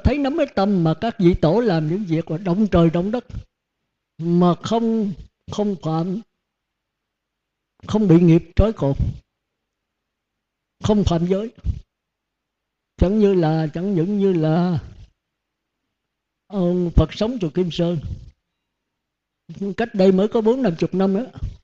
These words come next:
Ông ở chùa Kim Sơn ở Trung Quốc á. Ông đắc quả rồi, ông ra ông giáo hóa. Cái giáo hóa ông mình không tưởng tượng được. Ông một tay cầm cái đuôi chó, một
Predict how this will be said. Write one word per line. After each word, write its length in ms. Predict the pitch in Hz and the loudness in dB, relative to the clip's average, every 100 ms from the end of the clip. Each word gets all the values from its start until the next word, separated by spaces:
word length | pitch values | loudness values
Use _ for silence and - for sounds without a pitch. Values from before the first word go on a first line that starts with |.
| _ _ _ _ _ _ - | _ _ _ _ _ _ -8
Ông 200 | 165 226 | -2 -2
ở 60 | |
chùa 220 | 214 180 165 - | 4 6 6 4
Kim 180 | 208 | 0
Sơn 300 | 170 202 208 | 2 2 2
ở 100 | 170 | -2
Trung 240 | 165 208 196 | 0 0 2
Quốc 180 | 226 - | -2 -4
á. 140 | - - - - _ _ _ _ _ _ | -12 -10 -10 -10 _ _ _ _ _ _
Ông 180 | 175 208 | -6 -2
đắc 140 | 214 214 | -2 0
quả 220 | 160 196 | 0 0
rồi, 360 | 196 160 156 180 - - _ _ _ _ - | 0 0 0 -6 -14 -20 _ _ _ _ -10
ông 180 | 170 | -6
ra 160 | 185 175 | -4 -4
ông 200 | 185 190 | -4 -6
giáo 120 | 208 | -8
hóa. 280 | 196 196 226 - - - - _ _ _ _ | -6 -6 -6 -6 -6 -6 -10 _ _ _ _
Cái 160 | 226 226 | 0 2
giáo 160 | 233 | 4
hóa 220 | 254 247 | 4 4
ông 260 | 214 175 220 | 2 2 2
mình 120 | 160 | 2
không 400 | 147 - 262 269 | -2 -4 -4 -2
tưởng 260 | 202 226 247 | -2 -2 0
tượng 220 | 175 196 | 0 0
được. 140 | 147 139 - - _ _ _ _ _ _ _ _ _ _ _ _ _ _ _ _ _ _ _ _ _ _ _ _ _ _ | 0 0 0 -4 _ _ _ _ _ _ _ _ _ _ _ _ _ _ _ _ _ _ _ _ _ _ _ _ _ _
Ông 220 | 254 196 226 | 0 4 6
một 220 | 165 - | 4 4
tay 280 | 196 196 185 | 6 6 4
cầm 260 | 185 165 151 | 4 4 4
cái 120 | 214 | 2
đuôi 180 | 185 156 | 4 2
chó, 220 | 185 202 | 2 0
một 120 | 247 | 0